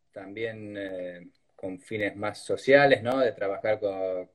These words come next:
con chicos y comunidades, eh, vulnerables, ¿no? Eh, así que, bueno, eh, apoyando mucho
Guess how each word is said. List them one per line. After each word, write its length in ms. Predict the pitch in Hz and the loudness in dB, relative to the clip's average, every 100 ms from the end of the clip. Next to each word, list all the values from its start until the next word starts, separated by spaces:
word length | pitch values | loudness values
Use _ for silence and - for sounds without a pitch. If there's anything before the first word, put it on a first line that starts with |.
| _ | _
con 480 | 98 92 92 92 90 | -10 -8 -10 -12 -6
chicos 580 | 120 123 123 113 107 101 | 0 0 6 6 4 -2
y 100 | 90 | -2
comunidades, 800 | 95 95 101 104 92 90 - 92 | -2 -2 -4 -2 -4 -6 -8 -10
eh, 540 | 90 85 85 85 85 | -4 -4 -4 -6 -8
vulnerables, 640 | 87 90 98 123 135 131 107 | -12 -2 8 10 10 8 4
¿no? 280 | 120 156 - _ _ _ _ _ _ | 0 -2 -6 _ _ _ _ _ _
Eh, 400 | 104 95 90 87 87 | -2 0 0 0 -2
así 200 | - 107 | -6 0
que, 80 | 107 | 2
bueno, 280 | 95 82 _ _ | 2 0 _ _
eh, 240 | 90 85 85 | -12 -12 -8
apoyando 520 | - 95 117 113 107 | -2 2 2 2 -2
mucho 200 | 110 | -2